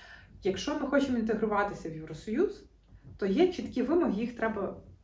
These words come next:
дотримуватись. В той момент, коли ти їх дотримався, в тебе немає люфту, в тебе немає можливості прокинутись і вирішити, тому що є алгоритм, є протокол, і ти по ньому маєш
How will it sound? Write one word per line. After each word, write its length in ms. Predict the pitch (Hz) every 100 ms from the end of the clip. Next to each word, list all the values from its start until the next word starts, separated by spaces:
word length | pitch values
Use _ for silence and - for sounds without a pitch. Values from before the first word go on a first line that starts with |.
| _
дотримуватись. 680 | - 185 151 143 143 - -
В 60 | -
той 120 | 311
момент, 360 | 285 254 220
коли 140 | 208 185
ти 100 | 196
їх 140 | 190
дотримався, 520 | 202 196 311 277 -
в 40 | -
тебе 240 | - 190
немає 380 | 196 202 190 165
люфту, 260 | 147 - - - _
в 40 |
тебе 200 | 190 185
немає 280 | 196 196 190
можливості 460 | 185 202 202 - 175
прокинутись 760 | 185 - 294 277 - 220 -
і 40 |
вирішити, 580 | 165 147 143 - - - -
тому 180 | 175 185
що 140 | 175
є 260 | 170 285 285
алгоритм, 440 | - 180 170 151 139 -
є 160 | 170 220
протокол, 640 | 262 190 - - - - -
і 60 |
ти 80 | 311
по 120 | -
ньому 220 | 185 160
маєш 220 | 151 180